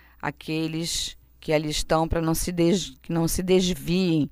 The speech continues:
né, desse caminho, ou que se, se, se desviarem por uma questão de livre-arbítrio, né, porque todos temos a liberdade de escolher,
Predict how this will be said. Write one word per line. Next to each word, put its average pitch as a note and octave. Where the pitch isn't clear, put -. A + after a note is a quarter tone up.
né, D3+
desse D3
caminho, F3+
ou A#3
que -
se, -
se, -
se D#3
desviarem D#3
por -
uma D3+
questão D#3+
de D3+
livre-arbítrio, D3+
né, D#3+
porque -
todos C#3+
temos D#3
a F#3+
liberdade D3+
de C#3
escolher, D#3+